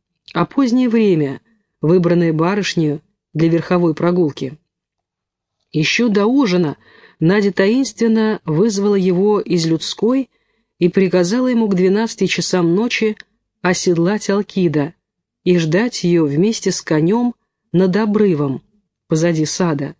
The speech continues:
Он не посмел ослушаться молодой хозяйки, обещавшей ему к тому же щедрое вознаграждение – и Надя сдержала свое обещание. Из тонкой девичьей руки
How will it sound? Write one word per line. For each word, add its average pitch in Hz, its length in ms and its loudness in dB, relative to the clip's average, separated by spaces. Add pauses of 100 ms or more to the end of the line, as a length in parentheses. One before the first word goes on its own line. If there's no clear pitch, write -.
(960)
Он 220 220 2
не 254 100 0
посмел 220 500 0
ослушаться 180 640 -2
молодой 160 360 0
хозяйки, 160 720 -2 (420)
обещавшей 170 680 0
ему 165 240 0
к - 60 -16
тому 170 320 0
же 170 100 -2
щедрое 165 460 -2
вознаграждение – 160 920 -2 (600)
и 160 120 0
Надя 240 380 0
сдержала 196 500 0
свое 190 340 -2
обещание. 156 720 -2 (460)
Из 156 220 -4
тонкой 185 380 0
девичьей 165 540 0
руки 196 460 -2